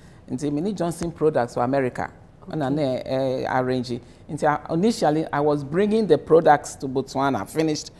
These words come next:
Speaker 1: products,
Speaker 2: Okay.
Speaker 1: and I was selling them.
Speaker 2: Yeah.
Speaker 1: Ɛna me, yeah, na me say, "Afei de, me, me manufacture."
Speaker 2: Mm.
Speaker 1: Nti me ka kyerɛ wɔn, na wɔn sɛ wɔn bɛboa me.
Speaker 2: Mm.
Speaker 1: Nti wɔn a na ɛboa me.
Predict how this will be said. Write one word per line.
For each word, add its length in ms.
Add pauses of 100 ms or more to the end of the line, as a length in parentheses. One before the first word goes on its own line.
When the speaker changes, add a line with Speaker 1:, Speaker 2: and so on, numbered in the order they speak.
(180)
Speaker 1:
products, 420
Speaker 2:
Okay. 180
Speaker 1:
and 100
I 60
was 180
selling 460
them. 220 (100)
Speaker 2:
Yeah. 100 (360)
Speaker 1:
Ɛna 280
me, 200 (420)
yeah, 360
na 120
me 80
say, 140
"Afei 200
de, 100
me, 120 (180)
me 120
manufacture." 800
Speaker 2:
Mm. 340 (120)
Speaker 1:
Nti 180
me 80
ka 160
kyerɛ 260
wɔn, 300
na 60
wɔn 100
sɛ 200
wɔn 60
bɛboa 400
me. 120 (160)
Speaker 2:
Mm. 300
Speaker 1:
Nti 60
wɔn 300
a 40
na 140
ɛboa 300
me. 140